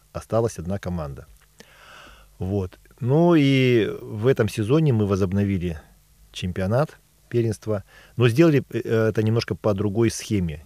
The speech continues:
Не как раньше мы делали, а сейчас по-другому. Э, все желающие команды,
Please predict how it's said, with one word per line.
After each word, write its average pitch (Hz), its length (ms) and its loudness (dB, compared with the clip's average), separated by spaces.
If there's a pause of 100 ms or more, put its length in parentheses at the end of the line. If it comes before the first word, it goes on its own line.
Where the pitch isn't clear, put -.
Не 95 100 -6
как 139 320 0
раньше 117 380 -2
мы 98 480 -2 (140)
делали, 92 460 -4
а 87 120 -10
сейчас - 320 -4
по-другому. 87 560 -6 (1400)
Э, 104 560 2
все 165 260 4
желающие 123 440 4
команды, 110 540 0